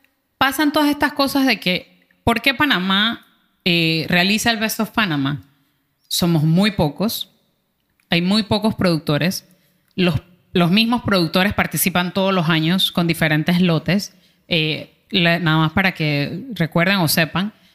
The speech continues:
hay cuatro competen-, hay cuatro, perdón, categorías que se clasif-, que se califican en el Best of Panama. Geisha natural,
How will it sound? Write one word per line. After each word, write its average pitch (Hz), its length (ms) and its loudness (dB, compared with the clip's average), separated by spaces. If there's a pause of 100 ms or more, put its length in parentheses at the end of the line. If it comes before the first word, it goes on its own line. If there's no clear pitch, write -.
hay 175 160 0
cuatro 226 320 0
competen-, 196 480 0
hay 180 120 -2
cuatro, 214 440 0
perdón, 170 240 0
categorías 170 680 -2
que 160 80 0
se - 160 -6
clasif-, 147 420 -2
que 165 160 -2
se 156 100 -2
califican 156 720 -2
en 170 160 -2
el 151 80 -2
Best 160 220 -2
of - 80 -2
Panama. 139 360 -4 (320)
Geisha 202 440 0
natural, 165 540 0